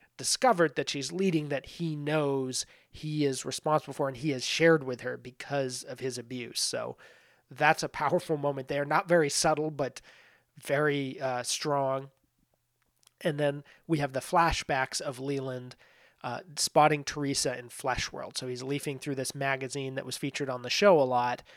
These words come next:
And, "Ah, Teresa, you look just like my Laura." So right explicitly there, seeking out this girl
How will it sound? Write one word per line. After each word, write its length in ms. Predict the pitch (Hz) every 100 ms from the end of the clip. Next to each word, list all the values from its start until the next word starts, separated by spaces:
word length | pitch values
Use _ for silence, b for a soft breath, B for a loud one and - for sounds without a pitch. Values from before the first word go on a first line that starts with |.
| B B B B -
And, 580 | 131 123 120 120 117 -
"Ah, 380 | 131 147 113 117
Teresa, 400 | - 135 143 135
you 160 | 123 139
look 180 | 143 -
just 240 | 143 -
like 180 | 147 143
my 160 | 135
Laura." 440 | 131 131 123 113 104
So 320 | - 135 127
right 260 | 147 143 139
explicitly 720 | - - - 165 165 143 139
there, 280 | 131 135 135
seeking 500 | - 170 156 151 135
out 240 | 131 139
this 180 | 131 -
girl 380 | - 135 120